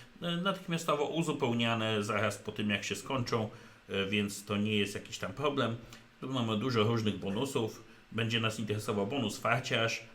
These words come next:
i bonus od obrotu pięćdziesiąt złotych. Okej. Tak jak wam mówiłem, trzeba zakupować te bonusy w stosunku trzy do jednego. Dlaczego? Dlatego, że żeby dostać pięćdziesiąt złotych, to trzeba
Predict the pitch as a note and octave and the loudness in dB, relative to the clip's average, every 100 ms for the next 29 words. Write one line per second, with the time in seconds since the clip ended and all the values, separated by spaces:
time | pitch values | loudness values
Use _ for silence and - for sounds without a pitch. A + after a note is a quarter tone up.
0 | - A3 F3+ B2 A2+ A#2 A#2 A2 G2 G2+ | -12 -4 0 2 2 0 0 0 2 0
1 | A2 G#2 G2+ G2 G2+ G#2 G#2 - A2 A#2+ | 0 -2 -4 -4 -2 -2 -4 -4 4 4
2 | - - - - - - - A2 - - | 4 0 -10 -18 -20 -8 -4 -2 -2 -8
3 | - - - - - - - F3 G#3 D3 | -14 -20 -20 -20 -18 -6 0 2 4 2
4 | C#3+ A#2+ A#2+ A#2 A#2+ C3+ - - - E3 | 2 2 2 2 2 0 -10 -12 -2 2
5 | E3 D3+ C3 B2+ B2+ C3+ C3 G2+ G#2 G#2 | 4 4 2 0 2 2 4 2 4 2
6 | G2+ A2 A2+ - G#2+ - G#2+ - G#2+ - | 2 0 0 -2 -2 -2 -2 -2 -2 0
7 | G#2+ G2+ G#2 G#2 G#2 F2+ D#2+ - - G2 | 2 4 4 4 2 2 -4 -12 -12 -8
8 | G2 A2 G#2 C#3+ - - - G2 G2 C3 | 0 0 4 2 0 -12 -8 -4 -2 0
9 | C3+ A2+ G#2+ F#2 G2 A#2+ A2 G#2 C3 A#2+ | 0 2 2 2 -2 0 2 2 2 0
10 | - A#2+ A2 A2 G2+ G2+ F#2+ A2+ G3 - | -4 -4 -2 0 0 0 0 0 0 -4
11 | - - - - - - - B3 A#3+ - | -16 -20 -20 -20 -20 -20 -10 -6 0 0
12 | G2 G2+ A2+ | 4 2 2